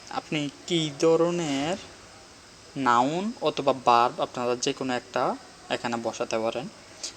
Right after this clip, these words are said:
আপনি কী ধরনের খাবার পছন্দ করেন? আপনি কী ধরনের মুভি পছন্দ করেন? কী ধরনের বই পড়তে পছন্দ করেন? So,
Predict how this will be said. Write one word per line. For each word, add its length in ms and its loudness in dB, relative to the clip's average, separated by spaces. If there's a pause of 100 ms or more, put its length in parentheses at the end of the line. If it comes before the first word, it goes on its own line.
আপনি 340 -2
কী 120 -2 (100)
ধরনের 720 0 (240)
খাবার 320 4 (100)
পছন্দ 400 -4
করেন? 260 -6 (560)
আপনি 360 -6
কী 100 -2 (100)
ধরনের 420 0
মুভি 480 0
পছন্দ 400 -2
করেন? 260 -2 (200)
কী 120 0
ধরনের 400 0 (160)
বই 180 6 (100)
পড়তে 280 -2
পছন্দ 460 -4
করেন? 280 -6 (1160)
So, 100 -2